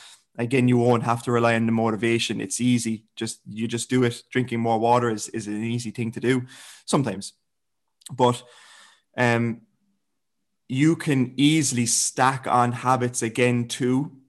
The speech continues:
not rely on motivation and to achieve your newfound goal. So another thing that I have actioned this year, along with sleep and drinking more water, is now taking multivitamins. So I did my increase in water intake.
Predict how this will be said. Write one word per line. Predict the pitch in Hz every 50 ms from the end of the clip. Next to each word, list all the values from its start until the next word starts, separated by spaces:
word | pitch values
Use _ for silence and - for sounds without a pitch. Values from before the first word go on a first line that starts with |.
| _ _ _ _ _
not | 127 123 123 123 117
rely | 139 143 151 151 147
on | 147 147
motivation | 151 147 147 147 131 139 127 120 120 - 123 127 131 127 - -
and | 117 113 117 123 135 143 143 - -
to | - - 120 117 123 127 127 127 -
achieve | 113 117 - - 120 120 120 117 120
your | 120 113
newfound | 117 113 110 113 - - 113 107 110 107
goal. | 123 120 117 107 101 98 95 - _ _
So | - - - - - 123 120 117 139 190 - - _ _ _ _ _ _ _
another | - 113 113 120 123 123 123 127
thing | 123 - 135 123 120
that | 117 120
I | 120 117
have | 120 120 117
actioned | 117 117 120 120 - - 113 120 113 107
this | 98 123 120 120 - 127
year, | 117 120 120
along | 127 127 127 131 127 120
with | 117 113 110
sleep | - - - 120 123 123 123 -
and | 120 123
drinking | 107 113 110 110 - 110
more | 110 107 104 107
water, | 107 110 107 110 110 117
is | 117 123 120 127
now | 120 117 123
taking | 123 - 135 127 131 135
multivitamins. | 131 131 139 139 135 135 143 156 165 151 131 113 107 - - - - - - - _
So | - - 127 123
I | 123 120
did | 110 117 - 143 147 143 139
my | 135 127
increase | 123 - - 127 123 120 - - 131 123 123 - -
in | 117 117
water | 113 113 113 113 110 113 113
intake. | 110 110 107 107 - 123 113 135 143 - -